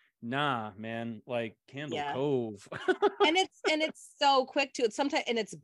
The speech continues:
Speaker 1: Yeah.
Speaker 2: blips. Um,
Speaker 1: Yeah.
Speaker 2: that's what's really frightening, because that gives me, like, almost like a Jacob's Ladder vibe to it. And I think that that <laughs> is, was very frightening for me. I was like, "Ugh,"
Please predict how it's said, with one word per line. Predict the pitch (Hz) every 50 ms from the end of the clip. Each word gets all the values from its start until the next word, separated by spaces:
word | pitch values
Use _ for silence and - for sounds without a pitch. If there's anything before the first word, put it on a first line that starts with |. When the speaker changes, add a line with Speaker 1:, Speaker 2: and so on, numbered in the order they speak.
| 185
Speaker 1:
Yeah. | 214 240
Speaker 2:
blips. | - _ _ - _ _ _ _ _ _ _ _ _ _ _ _ - - 202 202
Um, | - - -
Speaker 1:
Yeah. | - _ _ - 196 180
Speaker 2:
that's | 220 214 233 226 -
what's | 254 240 226 - 208
really | 190 180 185 202 208 208 196 190 190
frightening, | - 202 190 190 131 139 180 165 165 170
because | 170 - 196 175
that | 190 165 165 202
gives | 208 190 - 214
me, | 185 180
like, | 175 165 160 -
almost | 160 160 165 - -
like | 160 -
a | 147
Jacob's | 147 151 139 143 - 156 -
Ladder | 156 147 151 160 170 180 - _ _ - 180
vibe | 180 180 175 175 190 202 202 -
to | - 254 247 247
it. | 247 254 - - _ _ _ _ -
And | 208 214 208
I | 208 196 196 190 190 185 185 185 185 185 - - - - _
think | - 196 185 190 196
that | 170 180
that | - 175 160 160 - - _
<laughs> | _ -
is, | - - 339 - - - - -
was | 622 - 359
very | 370 - - - - 294 254 -
frightening | 294 269 233 196 208 220
for | 233 220
me. | 208 202
I | 202
was | 220 214
like, | 208 220 _ _ 294 220 269
"Ugh," | 330 330 330 311